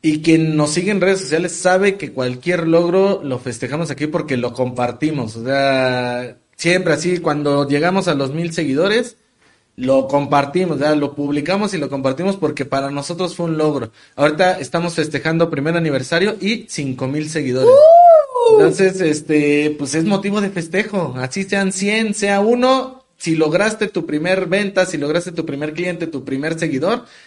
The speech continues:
Speaker 1: festéjalo. Aunque no hagas una fiesta, pero festéjalo, festéjate a ti mismo y disfrútalo.
Speaker 2: Exactamente.
Speaker 1: Muchísimas gracias, Pati.
Speaker 2: Muy
Speaker 1: Gracias a ti también por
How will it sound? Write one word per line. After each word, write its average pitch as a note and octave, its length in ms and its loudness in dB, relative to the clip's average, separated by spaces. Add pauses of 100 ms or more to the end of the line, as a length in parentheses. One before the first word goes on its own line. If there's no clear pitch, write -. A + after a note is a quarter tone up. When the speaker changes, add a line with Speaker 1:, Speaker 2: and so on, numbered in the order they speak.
(160)
Speaker 1:
festéjalo. F3+ 720 0
Aunque D#3 260 -2
no F3+ 100 -2
hagas A3+ 220 -2
una A3 200 -2
fiesta, G#3+ 340 -4
pero D#3+ 180 0
festéjalo, D#3+ 560 -4
festéjate F3+ 440 -4
a - 60 -4
ti D#3+ 100 -4
mismo E3 260 -4
y D3+ 60 -2
disfrútalo. C3 580 -4 (260)
Speaker 2:
Exactamente. A3+ 720 -2
Speaker 1:
Muchísimas F3 380 0
gracias, F#3 280 2
Pati. G3+ 160 2
Speaker 2:
Muy G3 80 2
Speaker 1:
Gracias G3 280 2
a F3 100 2
ti E3+ 120 -2
también F3 260 -2
por E3 320 2